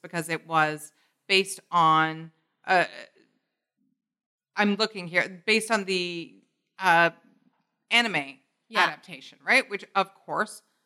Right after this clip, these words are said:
Speaker 1: starred an Asian woman, yes?
Speaker 2: I, sure. I mean, it, it takes place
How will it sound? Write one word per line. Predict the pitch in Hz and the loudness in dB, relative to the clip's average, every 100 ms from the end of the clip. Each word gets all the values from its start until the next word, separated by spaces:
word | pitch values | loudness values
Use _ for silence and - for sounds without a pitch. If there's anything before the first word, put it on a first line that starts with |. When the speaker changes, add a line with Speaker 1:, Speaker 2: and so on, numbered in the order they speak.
| _ _ | _ _
Speaker 1:
starred | - - 165 196 196 | -8 2 4 4 2
an | 202 202 - | -4 -6 -2
Asian | 190 202 214 240 | 0 0 0 -2
woman, | 339 156 - - | -2 -2 -8 -4
yes? | 208 330 - - - 226 _ _ _ _ _ _ _ - | 0 0 -4 -12 -14 -16 _ _ _ _ _ _ _ 2
Speaker 2:
I, | 277 285 - - _ 247 220 | 2 2 -4 -20 _ -16 -4
sure. | - - 196 165 127 107 - | 0 2 2 0 0 -4 -2
I | |
mean, | 202 208 202 190 - _ _ | 2 4 4 0 -8 _ _
it, | 220 214 _ _ | -2 -2 _ _
it | 240 - | -4 -2
takes | 226 302 - | 2 2 0
place | - 254 233 233 | -2 2 2 2